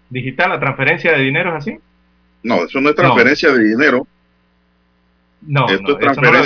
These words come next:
Speaker 1: había
Speaker 2: de
Speaker 1: visto antes.
Speaker 2: compra.
Speaker 1: ¿De compra, sí?
Speaker 2: No de dinero.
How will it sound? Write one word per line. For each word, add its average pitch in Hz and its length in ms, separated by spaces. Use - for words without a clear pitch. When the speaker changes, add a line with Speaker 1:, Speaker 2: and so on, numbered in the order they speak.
Speaker 1:
había - 100
Speaker 2:
de - 60
Speaker 1:
visto 117 100
antes. - 180
Speaker 2:
compra. 90 260
Speaker 1:
¿De 120 120
compra, 156 360
sí? 160 180
Speaker 2:
No 92 160
de 160 120
dinero. 143 440